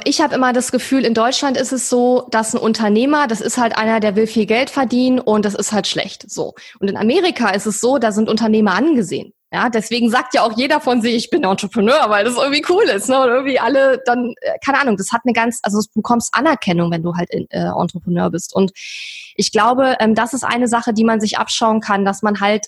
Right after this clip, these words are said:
irgendwie nicht immer sagt, also alle Unternehmer sind irgendwie gleich und das alles so in einen Hut schmeißt. Und ich sag mal, gerade so dieses Online-Unternehmertum, was, wozu ich ja auch dazu gehöre, das ist ja in den Medien und so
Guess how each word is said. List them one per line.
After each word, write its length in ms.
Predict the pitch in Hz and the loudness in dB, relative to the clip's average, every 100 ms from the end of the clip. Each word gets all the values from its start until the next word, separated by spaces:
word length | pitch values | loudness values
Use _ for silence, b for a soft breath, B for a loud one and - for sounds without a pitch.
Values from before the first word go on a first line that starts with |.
| - | -4
irgendwie 240 | 214 214 220 | -2 2 2
nicht 240 | 226 - | 2 0
immer 220 | 220 220 | 0 0
sagt, 360 | 202 208 220 - | 2 0 -2 -4
also 240 | 185 196 - | -2 -2 0
alle 200 | 208 226 | 0 2
Unternehmer 580 | 214 214 208 214 226 | 0 0 2 4 2
sind 140 | 220 208 | 2 0
irgendwie 240 | 208 196 | 0 0
gleich 400 | 170 185 202 240 | 0 2 2 0
und 80 | 190 | -2
das 140 | 196 | -2
alles 280 | - 208 214 | -2 0 0
so 80 | 202 | -2
in 100 | 190 | -4
einen 280 | - - 185 | -4 -4 0
Hut 160 | 247 - | 0 0
schmeißt. 840 | - 180 175 226 - - - - - | -2 0 0 -2 -8 -16 -18 -18 -6
Und 100 | 185 | -4
ich 100 | 196 | -2
sag 160 | 220 | -2
mal, 120 | 233 214 | 0 0
gerade 300 | 202 240 254 | 0 0 0
so 100 | 226 | 0
dieses 300 | 208 202 - | 0 -2 -2
Online-Unternehmertum, 1120 | 233 330 294 220 214 208 202 196 196 220 196 | 0 2 2 2 2 4 4 2 0 2 2
was, 220 | 185 185 - | 2 -2 -4
wozu 240 | 208 - | -2 0
ich 200 | 233 285 | 0 2
ja 100 | 311 | 2
auch 140 | 196 | 0
dazu 300 | 202 185 - | -2 -4 -4
gehöre, 260 | 180 185 180 | -2 0 -2
das 180 | 185 - | -4 -4
ist 180 | 233 - | -4 -2
ja 240 | 226 101 - | -2 -2 0
in 100 | 208 | 2
den 140 | 208 | 4
Medien 340 | 208 254 247 | 2 2 2
und 220 | 214 208 - | 0 0 -2
so 200 | 233 | -4